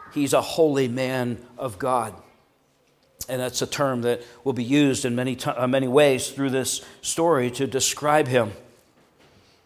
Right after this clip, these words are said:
But in other words, she wants to help him. She wants to serve him because he represents Yahweh, the Lord, in the land during a time when followers of the one true God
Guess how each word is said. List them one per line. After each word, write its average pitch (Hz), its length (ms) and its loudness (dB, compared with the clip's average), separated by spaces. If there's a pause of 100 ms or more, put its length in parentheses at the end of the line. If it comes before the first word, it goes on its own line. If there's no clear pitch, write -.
(1200)
But 196 140 8
in 196 80 6
other 262 160 8
words, 170 180 4
she 170 180 -2
wants 151 500 0
to 160 120 0
help 135 340 0
him. 185 200 4
She 185 280 -4 (200)
wants 180 460 6
to 190 80 -2
serve 147 340 2
him 175 160 -2
because 170 460 -2
he 175 520 -2 (240)
represents 160 880 2
Yahweh, 156 600 8
the 143 120 2
Lord, 151 560 4 (240)
in 214 200 -2
the 175 100 8
land 135 480 0 (260)
during 190 320 4
a 170 60 0
time 151 380 0
when 160 140 0
followers 165 720 2
of 156 100 2
the 151 80 0
one 170 300 -2
true 196 240 -6
God 135 460 -2